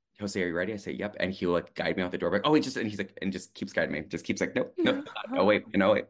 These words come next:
Speaker 1: we just leave." And he'll shut the door behind us. And I'm like, "Okay." Like,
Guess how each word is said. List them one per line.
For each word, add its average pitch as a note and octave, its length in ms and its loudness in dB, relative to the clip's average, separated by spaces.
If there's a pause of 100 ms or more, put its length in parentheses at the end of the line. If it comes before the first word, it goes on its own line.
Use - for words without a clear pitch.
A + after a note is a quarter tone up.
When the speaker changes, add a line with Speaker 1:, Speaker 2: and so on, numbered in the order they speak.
(140)
Speaker 1:
we F#2+ 180 2
just G2+ 140 -2
leave." G2 300 4
And G#2 100 4
he'll F#2+ 140 2
shut - 160 -6
the F#2+ 60 -2
door F#2 100 2
behind F2 200 -4
us. - 80 -4
And - 40 -8
I'm F2 60 -2
like, E2+ 200 -4
"Okay." G#2+ 300 0
Like, - 280 0